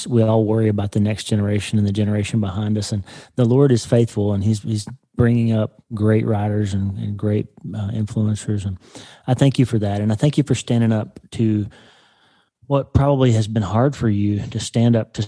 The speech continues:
some of the things in culture. You got in trouble for a blog post you wrote about, uh, Girl Wash Your Face, didn't you?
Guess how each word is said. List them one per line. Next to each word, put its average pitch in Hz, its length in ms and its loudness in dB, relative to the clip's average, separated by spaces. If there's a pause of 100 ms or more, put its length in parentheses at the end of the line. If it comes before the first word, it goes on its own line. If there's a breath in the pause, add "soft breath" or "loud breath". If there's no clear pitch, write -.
some 113 140 0
of 107 60 2
the 104 80 0
things 104 220 -2
in 101 100 -2
culture. - 340 -2
You 117 100 4
got 156 160 2
in 98 60 -8
trouble 131 340 2
for 110 240 0
a 95 60 -4
blog 127 380 -2
post 107 300 -4
you 107 100 -4
wrote 104 260 -4
about, 101 500 -10
uh, 101 120 -10
Girl 113 320 0
Wash 110 260 -4
Your 107 80 0
Face, 131 380 0
didn't 107 200 0
you? 95 140 -6